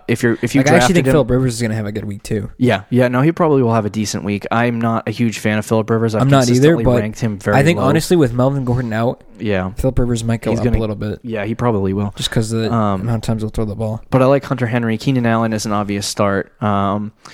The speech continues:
Speaker 2: The Colts, bro.
Speaker 1: yeah, I, I was,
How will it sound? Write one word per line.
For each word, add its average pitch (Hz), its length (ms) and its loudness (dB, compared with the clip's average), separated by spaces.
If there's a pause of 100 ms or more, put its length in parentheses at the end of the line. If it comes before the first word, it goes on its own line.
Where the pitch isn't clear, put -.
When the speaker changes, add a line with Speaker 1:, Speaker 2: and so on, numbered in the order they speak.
(1600)
Speaker 2:
The 151 60 -10
Colts, 113 400 -2
bro. 113 400 2 (440)
Speaker 1:
yeah, 110 300 2
I, 131 240 -4
I 131 200 -4
was, - 280 -8